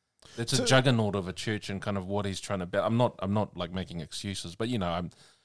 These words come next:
Speaker 1: we're aware too of, like, all the intricacies of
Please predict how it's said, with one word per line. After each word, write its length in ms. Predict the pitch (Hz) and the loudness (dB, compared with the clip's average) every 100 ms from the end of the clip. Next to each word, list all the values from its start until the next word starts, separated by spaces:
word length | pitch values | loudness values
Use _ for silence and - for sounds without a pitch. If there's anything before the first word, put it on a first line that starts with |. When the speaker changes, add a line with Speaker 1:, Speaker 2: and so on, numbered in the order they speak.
| _ | _
Speaker 1:
we're 220 | 104 101 | 0 2
aware 340 | 95 85 95 92 | 2 2 2 2
too 320 | - 104 98 | 0 -2 0
of, 140 | 90 | -2
like, 300 | 92 92 - - | -2 -2 -4 -6
all 260 | 90 87 | -4 -4
the 140 | 85 82 | -4 -4
intricacies 800 | 90 - - - 95 90 87 90 | -6 -6 -10 -8 -6 -6 -6 -6
of 400 | 87 82 - | -6 -8 -18